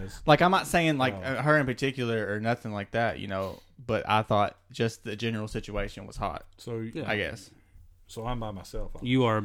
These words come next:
Speaker 2: You
Speaker 3: by
Speaker 2: are by
Speaker 3: yourself.
Speaker 2: yourself because I think
Speaker 1: So
Speaker 2: that
Speaker 1: girl dipping is,
Speaker 2: Yeah,
Speaker 1: is,
Speaker 2: it's just showing her, like,
Speaker 1: uh,
Speaker 2: yeah, I
Speaker 3: I mean, it
Speaker 2: don't
Speaker 1: it's a
Speaker 3: depends on what,
Speaker 1: sexy
Speaker 2: I don't
Speaker 1: thing.
Speaker 3: it depends on what they look like.
Speaker 2: That too, like, it, yeah.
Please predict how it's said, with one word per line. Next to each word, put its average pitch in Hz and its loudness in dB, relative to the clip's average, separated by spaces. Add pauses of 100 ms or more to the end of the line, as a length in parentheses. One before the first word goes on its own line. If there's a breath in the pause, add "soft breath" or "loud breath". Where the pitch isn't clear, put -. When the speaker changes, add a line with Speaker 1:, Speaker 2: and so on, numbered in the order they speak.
Speaker 2:
You 143 12
Speaker 3:
by 143 12
Speaker 2:
are 127 12
by 113 8
Speaker 3:
yourself. 107 4
Speaker 2:
yourself 104 -2
because 107 -6
I 107 -2
think 104 -8
Speaker 1:
So - -8
Speaker 2:
that 101 0
Speaker 1:
girl 156 0
dipping 143 -2
is, 120 -4
Speaker 2:
Yeah, 147 8
Speaker 1:
is, 127 6
Speaker 2:
it's 117 -2
just 151 2
showing 117 6
her, - 2
like, 123 2
Speaker 1:
uh, 107 -4 (180)
Speaker 2:
yeah, 127 4
I 123 4
Speaker 3:
I - 4
mean, 185 8
it 175 6
Speaker 2:
don't 160 4
Speaker 1:
it's - -
a - 6 (120)
Speaker 3:
depends 170 6
on 165 8
what, 170 4
Speaker 1:
sexy 131 0
Speaker 2:
I 127 4
don't 127 4
Speaker 1:
thing. 117 -8
Speaker 3:
it 139 0
depends 156 2
on 147 4
what 131 2
they 120 2
look 110 -2
like. 98 -6 (640)
Speaker 2:
That 165 -2
too, 104 -4
like, 101 -6
it, 110 -10
yeah. 107 -4